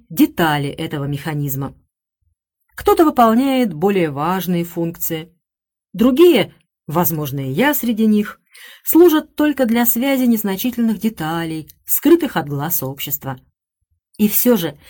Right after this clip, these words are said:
если даже самый ничтожный винтик откажет, работа всего механизма будет поставлена под угрозу. Образ худой вдовы в черном,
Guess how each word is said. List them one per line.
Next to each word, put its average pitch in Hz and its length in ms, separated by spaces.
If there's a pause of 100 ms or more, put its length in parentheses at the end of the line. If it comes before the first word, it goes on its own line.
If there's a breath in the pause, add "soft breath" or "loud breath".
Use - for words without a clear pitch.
(200 loud breath)
если 240 320
даже 254 260
самый 320 340
ничтожный 202 800
винтик 202 560
откажет, 196 720 (500 soft breath)
работа 196 480
всего 180 320
механизма 175 760 (140)
будет 302 300
поставлена 170 600
под 151 180
угрозу. 135 520 (520)
Образ 202 400
худой 196 340
вдовы 180 400
в - 100
черном, 190 580